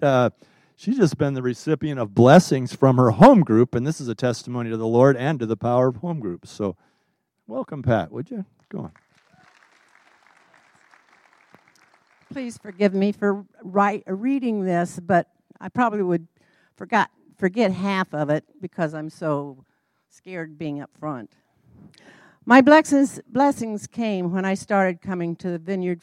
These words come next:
Speaker 2: Christian Fellowship Church in two thousand two.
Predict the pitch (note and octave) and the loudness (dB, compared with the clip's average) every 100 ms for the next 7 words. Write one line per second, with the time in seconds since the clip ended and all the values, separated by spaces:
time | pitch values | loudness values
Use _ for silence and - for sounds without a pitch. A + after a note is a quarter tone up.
0 | _ - F#3 - F3 D#3+ F3+ E3 - E3+ | _ -14 -14 -12 -14 -8 -6 -6 -10 -16
1 | _ F#3 E3+ - D#3+ D#3 - E3 - D#3+ | _ -12 -12 -12 -14 -14 -12 -12 -8 -10
2 | D#3 E3+ D#3+ F#3 D3 | -10 -14 -16 -18 -18